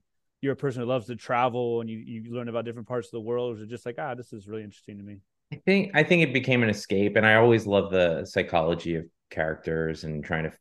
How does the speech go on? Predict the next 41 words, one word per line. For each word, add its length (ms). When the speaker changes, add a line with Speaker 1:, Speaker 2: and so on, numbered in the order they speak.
Speaker 2:
figure 240
them 160
out, 340
and, 340
and, 280
uh, 400
especially 380
the 120
ones 180
that 100
are 60
a 60
little 160
troubled. 580
Like, 200
why 160
are 80
they, 280
why 220
are 140
Speaker 1:
Mm. 40
Speaker 2:
they, 220
you 100
know, 140
like, 220
Gollum 440
as 140
a 60
figure, 520
or, 640
um, 560
I, 200
I 80
seem 220
to 80
like 240
the 60
darker 380
characters 540
in 140
the, 240